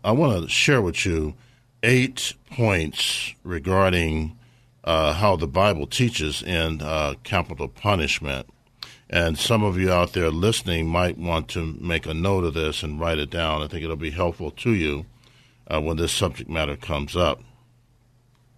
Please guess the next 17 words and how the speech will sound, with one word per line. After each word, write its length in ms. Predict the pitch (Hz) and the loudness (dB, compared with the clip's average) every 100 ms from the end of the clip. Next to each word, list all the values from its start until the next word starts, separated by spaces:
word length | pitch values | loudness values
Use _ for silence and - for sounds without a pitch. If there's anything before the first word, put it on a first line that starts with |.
| _ - - _ _ - | _ -20 -20 _ _ -2
Um, 540 | 90 85 82 78 76 - - - | 2 4 4 2 -2 -6 -16 -6
<clears throat> 400 | - 117 104 80 - | -4 0 0 0 2
and 140 | 107 | 2
by 160 | 117 110 | 4 4
the 100 | 90 | 4
way, 420 | 107 95 76 73 - _ _ _ - | 4 4 2 -2 -10 _ _ _ -2
uh, 160 | 80 | 0
I 120 | 85 87 | 2 2
believe 460 | 87 90 110 95 | 2 2 2 2
that, 240 | 90 85 73 76 | 2 0 -2 -4
uh, 320 | 78 73 - - | -2 -2 -2 -2
even 400 | 95 82 82 71 - | -2 0 -4 -4 -2
people 300 | 98 82 82 | -2 -2 -4
that 220 | 80 80 | 0 0
are 280 | 78 76 73 - | 0 -2 -4 -8
aborting 580 | 76 73 95 101 85 71 | -12 -4 2 2 2 0
children 680 | - 104 92 76 76 76 | 0 0 0 -2 -4 -6